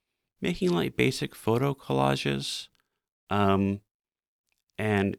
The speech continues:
it was a friend, actually, who suggested maybe I combine my painting with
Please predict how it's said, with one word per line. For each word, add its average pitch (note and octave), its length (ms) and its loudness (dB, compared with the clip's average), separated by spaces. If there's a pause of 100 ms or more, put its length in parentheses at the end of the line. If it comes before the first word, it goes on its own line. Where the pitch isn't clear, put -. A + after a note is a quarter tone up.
it G#2+ 80 0
was A2+ 160 2
a A2+ 60 -10
friend, G3 380 -2
actually, F#2 360 -4
who G2+ 120 -4
suggested F#2+ 580 -6
maybe F#2+ 280 -4
I F2+ 100 -4
combine F#2+ 480 -6
my F#2+ 100 -4
painting E2+ 480 -6
with E2+ 200 -6